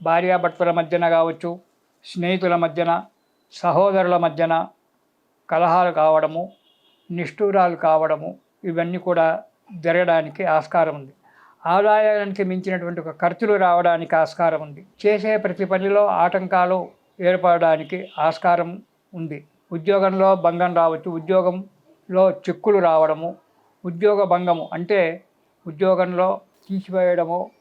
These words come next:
సస్పెండ్ చేయడము, ఇలాంటి ఏర్పడడానికి ఆస్కారం ఉంది. విద్యార్థులకు, ఈ వృశ్చిక రాశిలో ఉన్న ఒక విద్యార్థులకు అనుకూలమైన ఒక వాతావరణం కూడా కనిపించడం లేదు. వారు కోరుకున్నటువంటి ఒక కాలేజీలో కానీ, పాఠశాలలో కానీ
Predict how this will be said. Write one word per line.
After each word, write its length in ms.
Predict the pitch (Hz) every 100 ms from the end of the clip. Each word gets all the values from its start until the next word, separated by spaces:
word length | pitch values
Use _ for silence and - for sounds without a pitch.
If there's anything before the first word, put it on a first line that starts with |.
| _ _
సస్పెండ్ 580 | - 175 - 196 185 180
చేయడము, 520 | 175 170 160 165 - _ _ _ _ -
ఇలాంటి 480 | 180 190 190 190 196
ఏర్పడడానికి 760 | 170 185 180 175 170 165 156 175
ఆస్కారం 480 | 160 156 170 156 143
ఉంది. 200 | 143 -
విద్యార్థులకు, 880 | 190 185 220 220 220 208 220 202 165 - -
ఈ 40 |
వృశ్చిక 420 | 170 170 156 226
రాశిలో 380 | 214 208 185 202
ఉన్న 300 | 202 190 185
ఒక 100 | 185
విద్యార్థులకు 920 | 175 160 165 190 190 185 180 185 180 - -
అనుకూలమైన 880 | 175 196 220 220 220 208 196 190 190
ఒక 120 | 190
వాతావరణం 680 | 175 170 180 185 180 175 170
కూడా 200 | 175 165
కనిపించడం 560 | 170 165 165 156 160
లేదు. 220 | 156 151 151 _ _ -
వారు 260 | 185 185 190
కోరుకున్నటువంటి 960 | 185 180 208 226 214 208 196 202 196 196
ఒక 240 | 190 185
కాలేజీలో 720 | 180 180 180 190 190 185 185
కానీ, 340 | 175 170 175 185
పాఠశాలలో 760 | 175 170 175 170 175 175 175
కానీ 460 | 170 170 170 175